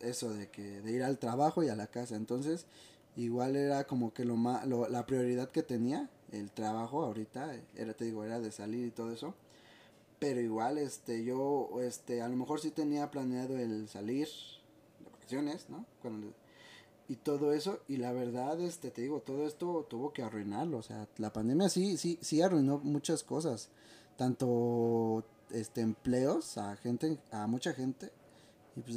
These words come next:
desafortunadamente una que otra vida, ¿no? Pero en sí yo, planes, planes, era eso, si se podía el salir, el, el,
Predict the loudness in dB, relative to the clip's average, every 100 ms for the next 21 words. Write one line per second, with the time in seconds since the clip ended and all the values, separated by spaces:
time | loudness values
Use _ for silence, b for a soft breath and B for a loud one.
0 | -4 -4 -6 -6 -2 0 2 2 2 0
1 | 0 -2 -2 -2 -2 -2 -4 -6 -8 -6
2 | -4 -4 -6 -4 -2 0 2 2 2 2
3 | 0 -2 -2 -2 -2 -6 -6 -4 -4 -4
4 | -2 0 0 -2 -4 -8 B B -10 -6
5 | -4 -4 -2 -2 -2 -4 -4 -2 -2 0
6 | 0 0 -2 -6 -14 -20 B B B -14
7 | -4 2 4 4 4 2